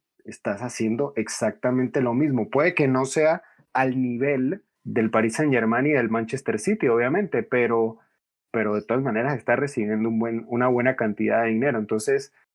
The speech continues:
eh, no, no es callar tampoco, pero tampoco es decir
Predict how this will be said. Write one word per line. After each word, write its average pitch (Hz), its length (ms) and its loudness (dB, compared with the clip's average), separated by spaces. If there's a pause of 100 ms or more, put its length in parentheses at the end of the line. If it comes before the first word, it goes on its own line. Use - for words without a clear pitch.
(160)
eh, - 260 -6
no, 131 200 2
no 143 140 2
es 151 100 2
callar 170 540 0
tampoco, 180 560 -2
pero 139 240 -4
tampoco 131 480 -4
es 147 60 -2
decir 156 580 -2